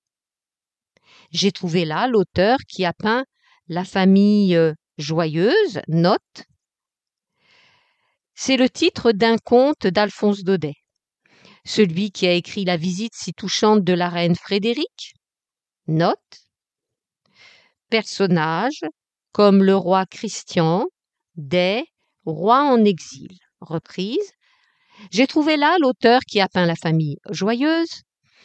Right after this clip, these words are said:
celui qui a écrit la visite si touchante de la reine Frédérique au docteur Velpeau. Mais il y a un autre vous-même que je n'ai pas encore rencontré, qui m'aura bientôt pénétré sans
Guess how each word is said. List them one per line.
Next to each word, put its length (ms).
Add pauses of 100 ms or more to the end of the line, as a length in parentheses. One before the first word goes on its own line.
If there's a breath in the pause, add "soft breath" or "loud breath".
(360 soft breath)
celui 340
qui 140
a 80
écrit 320
la 120
visite 380
si 220
touchante 600
de 140
la 160
reine 360 (320)
Frédérique 640 (120)
au 120
docteur 420
Velpeau. 500 (680 soft breath)
Mais 720 (960 loud breath)
il 160
y 100
a 60
un 200
autre 320
vous-même 680
que 100
je 140
n'ai 140
pas 140
encore 320
rencontré, 640
qui 160
m'aura 280
bientôt 360 (120)
pénétré 440
sans 320